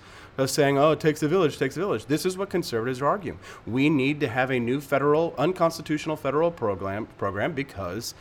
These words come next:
it takes a village. That's why in, uh, that's one of the arguments that I'm using to buttress my defense of the question, which I think is answered,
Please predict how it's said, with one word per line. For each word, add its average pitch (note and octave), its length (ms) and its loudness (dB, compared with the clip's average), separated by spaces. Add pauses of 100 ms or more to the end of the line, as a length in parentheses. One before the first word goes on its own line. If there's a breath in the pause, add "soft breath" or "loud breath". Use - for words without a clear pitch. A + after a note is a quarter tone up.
it G#3+ 140 -4
takes G#2+ 260 -6
a E3+ 60 -2
village. - 540 -4 (440 loud breath)
That's D3 280 4
why A#2+ 440 4 (140)
in, A2+ 320 -4 (140)
uh, G2+ 560 -2
that's C3 160 -2
one D3+ 120 4
of A2 120 0
the A#2+ 80 2
arguments A#2 480 2
that A2+ 100 0
I'm G2 140 -2
using D#3+ 380 -4
to A#2+ 100 -4
buttress A2 580 -2 (240 loud breath)
my A2 100 -2
defense D#3+ 420 0
of G#2 60 -6
the F2+ 60 -10
question, A2 560 -2
which B2+ 140 -4
I A#2+ 80 0
think B2 200 -2
is G#2 80 -6
answered, C3 420 -4